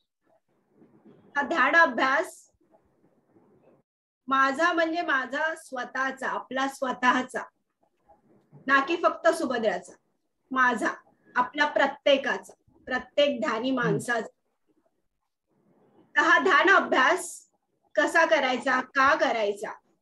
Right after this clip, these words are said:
Speaker 1: आपण सगळे ध्यान करतो, पण बऱ्याचदा काही प्रश्न असे असतात की म्हणतात,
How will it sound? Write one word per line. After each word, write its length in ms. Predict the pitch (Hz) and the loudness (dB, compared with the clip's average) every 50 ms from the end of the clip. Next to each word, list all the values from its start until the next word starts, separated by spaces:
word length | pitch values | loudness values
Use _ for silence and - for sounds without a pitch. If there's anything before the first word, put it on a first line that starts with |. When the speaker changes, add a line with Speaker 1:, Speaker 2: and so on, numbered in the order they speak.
| _ _ _ _ _ _ _ _ _ _ _ _ _ _ _ _ _ _ _ _ _ _ - - - - _ _ _ _ _ _ _ - | _ _ _ _ _ _ _ _ _ _ _ _ _ _ _ _ _ _ _ _ _ _ -20 -20 -20 -20 _ _ _ _ _ _ _ -8
Speaker 1:
आपण 240 | - 320 330 330 | -4 -2 -2 0
सगळे 280 | 330 381 330 302 359 330 | 0 0 2 2 2 2
ध्यान 320 | 294 269 294 269 262 262 | 2 2 0 0 -2 -4
करतो, 340 | 262 254 220 208 202 - - - _ _ _ _ _ _ _ - | -8 -8 -8 -8 -10 -12 -20 -20 _ _ _ _ _ _ _ -16
पण 120 | 254 247 | -14 -6
बऱ्याचदा 400 | 254 277 269 220 - - - 269 | -2 0 2 2 2 0 0 -2
काही 200 | 269 269 262 254 | -4 -4 -4 -4
प्रश्न 380 | 254 277 277 277 - - 294 285 | -4 -2 -4 -4 -4 -6 -6 -6
असे 180 | 285 - 285 269 | -6 -4 -4 -4
असतात 300 | 277 277 - - 269 269 - - | -4 -6 -8 -8 -10 -10 -10 -8
की 60 | 285 | -6
म्हणतात, 320 | 269 277 254 254 - 262 | -6 -4 -4 -6 -8 -8